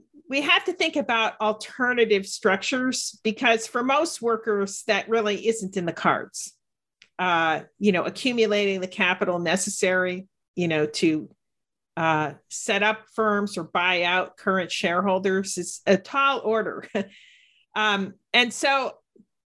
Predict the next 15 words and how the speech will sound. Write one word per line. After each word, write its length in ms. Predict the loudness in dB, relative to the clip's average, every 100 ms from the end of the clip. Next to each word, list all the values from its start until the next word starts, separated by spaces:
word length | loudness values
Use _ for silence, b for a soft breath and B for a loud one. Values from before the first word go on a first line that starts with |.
| _ _ _ _ _ _ _ -8
one 280 | 0 0 0
thing 220 | -2 -2
that 120 | 0
I 120 | 0
think 320 | 0 -2 -2 -2
we 80 |
should 220 | 0 0 0
be 80 |
exploring 920 | 0 -2 -8 -2 0 2 0 -4 -8 -20 _ _ _ -4
is, 540 | 0 0 0 -4 -12 _ _ _ -2
uh, 300 | 2 2 0
co-determination, 1300 | -4 2 4 4 -2 -2 2 2 2 0 -4 -6 -12 -4
more 240 | 0 2 2
robust 600 | 0 0 0 0 -6 -6
firms, 520 | 0 2 0 -2